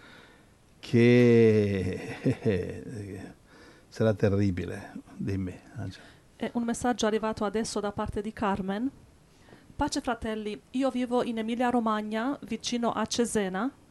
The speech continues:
Speaker 2: Sono stati tre giorni molto duri. Ha piovuto e sono usciti tanti fiumi, morti, distruzioni.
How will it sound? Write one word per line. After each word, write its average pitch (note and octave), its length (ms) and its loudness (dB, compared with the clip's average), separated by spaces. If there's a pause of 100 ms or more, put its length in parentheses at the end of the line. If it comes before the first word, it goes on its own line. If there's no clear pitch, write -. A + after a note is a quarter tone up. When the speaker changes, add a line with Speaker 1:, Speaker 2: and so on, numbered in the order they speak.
(260)
Speaker 2:
Sono A#3 300 -2
stati A3+ 380 -6
tre C4+ 240 -4
giorni A3+ 520 -2
molto B3+ 480 2
duri. F#3+ 480 -2 (440)
Ha - 120 -2
piovuto B3 680 0
e B3 80 0
sono A#3+ 280 0
usciti B3 440 0
tanti C4 380 -2
fiumi, F#3+ 640 -4 (320)
morti, A#3 420 2
distruzioni. G#3 840 -2